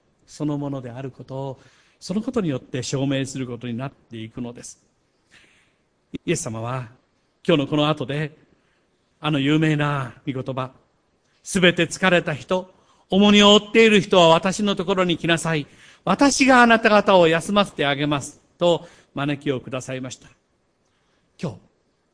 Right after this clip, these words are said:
私たちの心にイエス様の招きは新鮮に響くでしょうか？イエス様の言葉が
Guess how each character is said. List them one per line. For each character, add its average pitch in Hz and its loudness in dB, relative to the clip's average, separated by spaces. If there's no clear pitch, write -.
私 185 -10
た 147 -10
ち - -12
の 135 -8
心 139 -4
に 131 -2
イ 170 -2
エ 175 2
ス 170 -8
様 127 -2
の 127 -4
招 131 -4
き 143 -8
は 135 -6
新 170 -10
鮮 170 -12
に 170 -12
響 196 -12
く 175 -16
で 139 -10
し - -14
ょ - -12
う - -20
か？ - -20
イ 214 4
エ 240 8
ス - 0
様 208 4
の 180 2
言 175 -4
葉 175 0
が 160 0